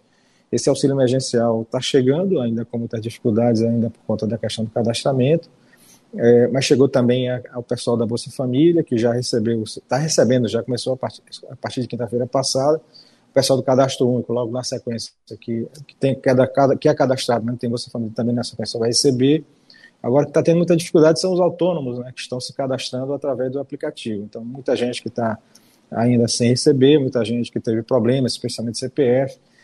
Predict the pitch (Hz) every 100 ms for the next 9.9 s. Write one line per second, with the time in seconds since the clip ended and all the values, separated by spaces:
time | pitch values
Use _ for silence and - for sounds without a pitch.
0 | - _ - 120 131 127 - 127 - 127
1 | - 120 - 131 127 123 120 123 - 127
2 | 143 139 127 139 131 110 120 - 131 135
3 | 131 127 131 131 _ 131 123 135 - 139
4 | 123 127 139 143 135 - 160 131 117 104
5 | - _ - - _ - 120 127 143 139
6 | 135 131 127 120 - _ _ _ - -
7 | - 143 147 143 117 127 123 - 113 -
8 | - 143 139 123 127 - 120 113 - 127
9 | 127 117 123 123 131 123 120 120 -